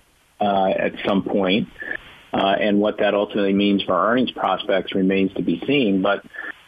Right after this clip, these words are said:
uh, at this juncture, uh, the market is clearly taking a, a glass half full, uh,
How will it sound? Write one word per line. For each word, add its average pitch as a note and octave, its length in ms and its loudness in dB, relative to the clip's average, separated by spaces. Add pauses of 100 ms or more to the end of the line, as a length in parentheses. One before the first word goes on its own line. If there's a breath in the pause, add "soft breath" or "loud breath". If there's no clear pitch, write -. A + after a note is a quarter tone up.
uh, F#2 240 2
at G2 160 0
this G2+ 240 0
juncture, G#2 640 0 (880)
uh, G2+ 340 2
the G2+ 100 0
market B2 640 0
is F#2 160 -6 (360)
clearly B2 360 2
taking G#2+ 260 -2
a, G2 220 -2 (140)
a G2 100 -4
glass G#2 360 0
half G2+ 360 0
full, A#2 400 0 (100)
uh, F#2+ 560 2